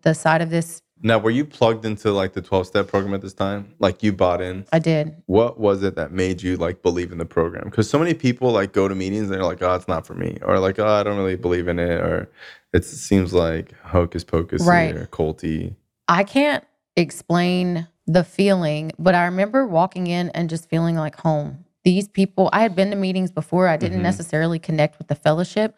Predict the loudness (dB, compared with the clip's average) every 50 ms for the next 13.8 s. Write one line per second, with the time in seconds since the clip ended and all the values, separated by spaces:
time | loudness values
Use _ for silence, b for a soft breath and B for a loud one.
0 | b b b b b -2 0 0 2 0 0 0 -2 -2 -2 -4 -4 -8 -8 -10
1 | -14 -18 -12 -6 -4 -4 -4 -4 -4 -2 2 2 2 2 2 0 -2 -4 -2 0
2 | 2 0 0 0 -2 0 0 2 2 0 -2 -4 0 0 0 0 0 -4 -6 -6
3 | 0 2 4 4 4 2 2 -2 b b b b b b -6 0 2 2 2 2
4 | 0 0 0 -2 -2 -2 0 0 2 2 2 2 0 0 0 0 0 -2 -2 -4
5 | -6 -8 -10 -10 -10 -4 0 2 4 4 4 2 0 0 -2 -4 -4 -8 -4 0
6 | 2 2 2 0 -2 -6 -10 -12 -12 -14 _ _ _ _ _ _ _ 2 4 4
7 | 6 4 4 4 4 4 4 4 4 4 2 2 0 0 0 2 2 2 2 0
8 | -2 -2 0 2 0 0 -2 -4 -6 -6 -2 0 0 2 2 2 0 2 2 0
9 | 0 0 0 0 0 -2 -4 -4 -2 -2 -2 -2 -6 -8 -2 0 0 0 0 0
10 | -2 -4 -6 -6 -10 -10 _ _ _ _ _ _ 2 2 2 2 0 0 0 0
11 | -2 -2 0 0 0 0 -2 -2 -2 -2 -2 -2 -2 -4 -4 -4 -4 -4 -2 -2
12 | 0 0 0 0 0 0 0 0 2 2 2 2 2 2 2 0 0 -2 -2 0
13 | 0 0 0 -2 -4 -2 2 2 2 2 0 -8 -16 -18 -18